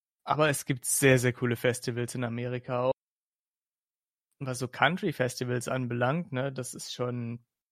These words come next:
also da geht wirklich gar nichts drüber. Da mag ich ja wirklich, weil die meisten verbinden ja Country und Folk so ein bisschen auch mit diesem,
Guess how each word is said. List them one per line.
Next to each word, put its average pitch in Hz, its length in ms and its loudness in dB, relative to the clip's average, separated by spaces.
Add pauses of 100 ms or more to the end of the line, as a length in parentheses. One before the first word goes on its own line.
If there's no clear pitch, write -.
(640)
also 113 220 -14
da 170 180 -18
geht 123 260 -10
wirklich 135 260 -16
gar - 160 -10
nichts - 220 -16
drüber. 147 380 -10 (840)
Da 143 180 12
mag 180 280 6
ich 175 140 0
ja 147 140 6
wirklich, 143 400 2
weil 131 160 10
die 127 160 2
meisten 127 840 -2
verbinden 143 460 -2
ja 131 260 4
Country 139 580 0
und 131 140 -2
Folk 135 340 6
so - 120 -4
ein 135 60 -2
bisschen 131 360 0
auch - 140 -4
mit 135 120 -2
diesem, 123 280 -6